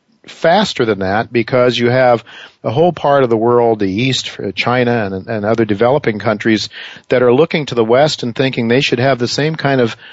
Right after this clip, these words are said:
living standards, the same kind of life and convenience that we've enjoyed for the last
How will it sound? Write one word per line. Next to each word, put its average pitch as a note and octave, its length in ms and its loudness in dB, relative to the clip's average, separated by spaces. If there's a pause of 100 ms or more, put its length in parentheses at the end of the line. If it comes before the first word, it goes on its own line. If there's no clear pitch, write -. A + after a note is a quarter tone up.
(180)
living C#3 440 2
standards, B2+ 480 0
the A2+ 100 -4
same B2 240 -2
kind A#2+ 220 0
of G#2 180 -2
life A2+ 380 2
and A2 120 -8
convenience A2+ 580 0
that A2 120 0
we've A#2 240 2
enjoyed G2+ 420 2
for G2+ 200 -2
the F#2+ 80 2
last F#2+ 360 0